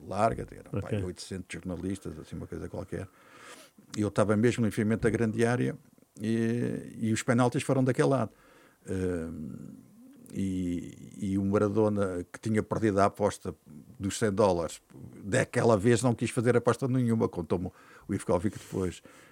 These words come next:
Speaker 1: Mas consegui fazer a foto, razoável, digamos assim, a partir da bancada, com uma máquina de oitenta cem que eu, cento e dez que eu tinha, eh, e, e depois ofereci aquela fotografia ao, ao Ivkovic uns dois anos depois, quando o encontrei num sítio qualquer, e disse, "Olha, tá aqui, de,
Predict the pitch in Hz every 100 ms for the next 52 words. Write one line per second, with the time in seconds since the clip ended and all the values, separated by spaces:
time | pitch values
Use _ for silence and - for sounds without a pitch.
0 | - 95 98 95 - - 107 - 107 101
1 | 101 98 - 117 113 - - - _ _
2 | - - 101 - - - 53 50 98 92
3 | 92 98 90 92 95 92 92 92 95 92
4 | 90 92 98 - - _ - - _ 95
5 | 98 98 101 - 92 80 87 87 90 107
6 | 90 - - 104 92 90 87 - - 98
7 | 92 92 95 76 95 - 117 131 147 -
8 | - - - _ _ - 98 101 101 -
9 | - - - 107 101 95 95 - 98 92
10 | - - 90 85 - - 92 85 - 92
11 | 82 80 - 95 80 80 82 82 - 90
12 | 80 - - 82 _ _ - - 90 90
13 | 87 - - - 82 80 - - 78 80
14 | - - 82 - - - 113 - - -
15 | - - 82 - 90 95 113 - 117 107